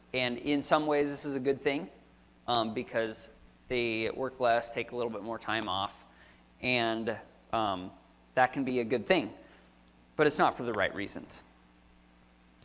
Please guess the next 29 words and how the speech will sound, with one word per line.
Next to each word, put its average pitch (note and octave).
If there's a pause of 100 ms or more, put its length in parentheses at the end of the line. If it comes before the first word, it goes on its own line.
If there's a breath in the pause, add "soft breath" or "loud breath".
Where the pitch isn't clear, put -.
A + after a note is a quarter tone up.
(300 loud breath)
Um, A#2+
European E3+
countries D#3+
have B2
dropped C#3
their C3+
work C#3
hours B2
by G#2
anywhere D#3
from C3
ten D#3+
to D3+
thirty D3+
percent C#3
over A2+
the G#2
last G#2
forty A#2+
years A2
or G2+
so. F2 (400 loud breath)
In C3
contrast, D#3
the C#3
U C#3+
S D3+
has A#2+
dropped C3